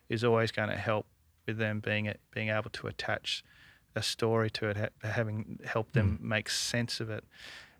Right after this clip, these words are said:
Speaker 1: And you, you know, you don't need to, you, you don't need to contrive it, you know. You, you teach them the technique, the proper technique.
Speaker 2: Mm.
Speaker 1: And then it's a process of, of, um, anatomical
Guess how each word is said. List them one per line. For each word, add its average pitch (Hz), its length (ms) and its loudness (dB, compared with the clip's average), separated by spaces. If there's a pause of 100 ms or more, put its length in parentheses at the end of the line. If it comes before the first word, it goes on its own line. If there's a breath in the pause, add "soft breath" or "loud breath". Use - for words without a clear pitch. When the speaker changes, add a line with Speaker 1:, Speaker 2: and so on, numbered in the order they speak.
(100)
Speaker 1:
And 117 240 2 (400 soft breath)
you, 123 140 0
you 127 120 0
know, 117 200 2 (120)
you 120 60 -2
don't 127 280 0
need 113 260 0
to, 107 340 -2 (300)
you, 120 100 -6 (280)
you 175 140 -2
don't 120 180 6
need 123 200 4
to 123 100 -2
contrive 120 580 6
it, 98 180 -2
you 117 160 -4
know. 113 200 0 (360 loud breath)
You, 113 300 -2 (320 soft breath)
you 120 80 0
teach - 340 2
them 117 160 2
the 107 100 2
technique, 117 640 -2
the 113 80 -4
proper 117 340 -2
technique. 113 680 -6 (300 soft breath)
Speaker 2:
Mm. 104 140 8
Speaker 1:
And 120 120 6
then 156 140 8
it's 131 200 4
a 113 40 0
process 120 580 4
of, 107 160 0 (280)
of, 110 380 4 (580 loud breath)
um, 110 280 6
anatomical 123 640 4